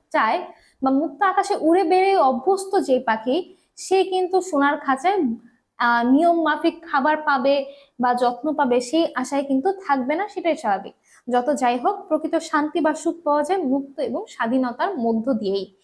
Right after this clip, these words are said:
এই কথাটাই কিন্তু এই লাইন দ্বারা বোঝানো হয়েছে। আশা করি তোমরা বুঝতে পেরেছো। তোমরা কিন্তু তোমাদের মতো করে যে কোনো বক্তব্য এখানে তুলে ধরতে পারো,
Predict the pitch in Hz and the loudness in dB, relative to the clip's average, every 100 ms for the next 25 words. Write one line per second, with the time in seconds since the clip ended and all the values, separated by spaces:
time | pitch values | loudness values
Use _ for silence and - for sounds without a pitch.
0 | - - 320 370 302 285 339 349 403 403 | -20 -6 -2 0 0 -2 -2 -2 -2 -2
1 | 370 349 330 415 - - 311 311 247 262 | -2 0 0 0 -8 -4 0 2 2 0
2 | 262 240 381 262 247 254 254 240 214 190 | 2 2 0 0 0 2 0 -2 -4 -8
3 | 190 196 190 _ _ _ - - 339 415 | -10 -12 -12 _ _ _ -10 -4 0 2
4 | 427 415 392 330 349 370 381 370 359 359 | 2 4 2 2 2 0 2 2 2 0
5 | 415 508 - _ _ - 392 403 440 440 | -2 -4 -14 _ _ 0 2 2 2 0
6 | 427 427 330 339 349 392 370 370 381 370 | -2 0 2 2 2 2 2 0 0 2
7 | 370 269 294 302 349 330 254 269 - 311 | 2 2 -2 0 0 2 0 -2 0 0
8 | 269 339 453 - _ - 254 294 330 320 | 2 2 0 -4 _ -6 -2 0 0 0
9 | 277 262 294 294 311 311 320 | 0 2 2 2 0 2 2